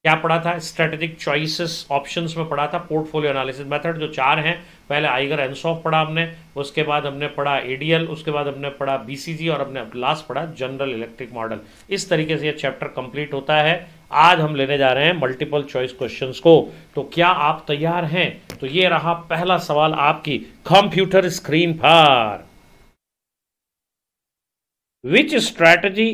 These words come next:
is implemented after the failure of turnaround? टर्न अराउंड जब फेल कर जाती है तो कौन सी यूज़ करते हैं? तब हम यूज़ करते हैं डाइवेस्टमेंट। कहने की बात ही नहीं है, मेरे को ऑप्शन भी नहीं देखना है, मैं सीधा आंसर बता देता हूँ। डाइवेस्टमेंट कहाँ है?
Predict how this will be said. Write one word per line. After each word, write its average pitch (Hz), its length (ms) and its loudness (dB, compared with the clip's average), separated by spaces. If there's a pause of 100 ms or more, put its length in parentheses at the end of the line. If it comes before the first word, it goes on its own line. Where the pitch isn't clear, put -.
is 196 300 4
implemented 185 960 2
after 165 360 2
the 175 200 2
failure 165 500 4
of 175 160 2
turnaround? 131 560 2 (640)
टर्न 220 260 10
अराउंड 190 320 6
जब 185 140 6
फेल 196 340 6
कर 165 160 6
जाती 165 400 4
है 175 180 4
तो 185 120 2
कौन 165 280 0
सी 175 160 -6
यूज़ 160 300 0
करते 139 320 0
हैं? 135 420 2 (300)
तब 156 180 4
हम 156 140 2
यूज़ 156 240 0
करते 139 340 0
हैं 160 380 2
डाइवेस्टमेंट। 135 920 -2
कहने - 600 -2
की 160 120 0
बात 143 300 0
ही 147 60 0
नहीं 120 180 -6
है, 98 100 -14 (200)
मेरे 143 140 -2
को 165 80 6
ऑप्शन 170 300 4
भी 208 80 0
नहीं 196 120 0
देखना 127 280 0
है, 104 60 -16 (300)
मैं 147 80 -4
सीधा 170 240 0
आंसर 160 260 0
बता 131 240 0
देता 117 220 0
हूँ। 110 80 -6
डाइवेस्टमेंट 165 520 2
कहाँ 170 180 8
है? 170 220 2